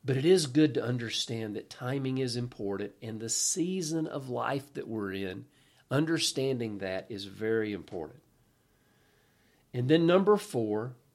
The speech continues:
is act. What major life change are you con-, contemplating? What's holding you back?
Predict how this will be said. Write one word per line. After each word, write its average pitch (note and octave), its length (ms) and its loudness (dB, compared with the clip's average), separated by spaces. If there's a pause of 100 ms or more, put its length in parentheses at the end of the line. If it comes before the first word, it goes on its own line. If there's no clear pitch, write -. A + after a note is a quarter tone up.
(160)
is B2 220 0 (100)
act. G2 420 -8 (1300)
What A#3 300 4
major F#3 520 4
life D#3+ 380 2
change C3+ 480 -2
are C3 60 -2
you B2+ 180 -2
con-, C#3+ 320 -6
contemplating? B2+ 840 -4 (880)
What's F3 260 2
holding D3 460 2
you C#3+ 100 2
back? B2 520 -8